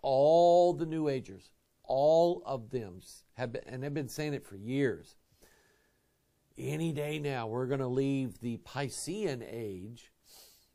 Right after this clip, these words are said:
of the constellation Pisces, and the next one over is Aquarius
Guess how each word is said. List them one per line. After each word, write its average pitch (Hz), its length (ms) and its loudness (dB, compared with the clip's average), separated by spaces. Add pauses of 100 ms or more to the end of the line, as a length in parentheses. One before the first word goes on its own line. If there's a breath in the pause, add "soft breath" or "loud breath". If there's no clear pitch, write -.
(420)
of 104 100 -10
the 117 80 -6
constellation 135 960 -6
Pisces, 98 920 -8 (340 soft breath)
and 95 100 -12
the 104 80 -8
next 139 300 -6
one 147 180 -6
over 123 560 -2
is 98 380 -12 (140)
Aquarius - 1040 -10